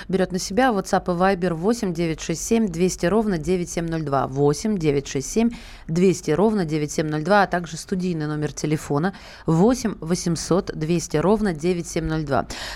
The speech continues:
Помимо того, что вы нас можете слышать, вы нас можете видеть. Это канал YouTube, радио «Комсомольская правда», прямой эфир.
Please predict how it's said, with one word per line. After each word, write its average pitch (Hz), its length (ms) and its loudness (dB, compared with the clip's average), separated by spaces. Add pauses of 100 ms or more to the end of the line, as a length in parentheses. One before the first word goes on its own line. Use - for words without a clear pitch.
(100)
Помимо 254 320 4
того, 240 220 2
что 220 160 -4
вы 196 80 -2
нас 190 260 -2
можете 170 380 -2
слышать, 233 340 0
вы 156 80 -2
нас 151 160 -2
можете 151 320 -2
видеть. 220 480 2
Это 147 640 0
канал 151 400 2
YouTube, 160 480 0
радио 151 460 0
«Комсомольская 147 520 -2
правда», 147 300 0
прямой 156 380 -2
эфир. 247 320 2